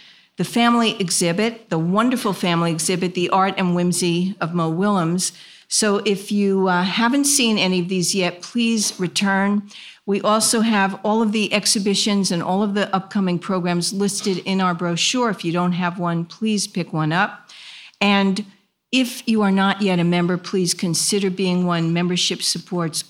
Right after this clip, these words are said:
all these programs that we do. We always like to ask, how many members do we have with us in the audience? Right now, it looks like one person is not a member. Um, <laughs> so non-members,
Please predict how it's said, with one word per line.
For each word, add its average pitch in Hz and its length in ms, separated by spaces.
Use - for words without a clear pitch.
all 202 220
these 196 240
programs 165 540
that 160 120
we 160 140
do. 185 160
We 165 160
always 180 260
like 170 220
to 170 100
ask, 165 300
how 180 120
many 170 180
members 180 500
do 226 80
we 220 140
have 220 140
with 220 140
us 214 280
in 196 120
the 175 120
audience? 220 600
Right 190 240
now, 208 280
it - 100
looks 185 280
like 180 340
one 185 580
person 185 340
is 170 180
not 170 200
a - 20
member. 202 560
Um, 165 380
<laughs> - 640
so 190 720
non-members, 233 1040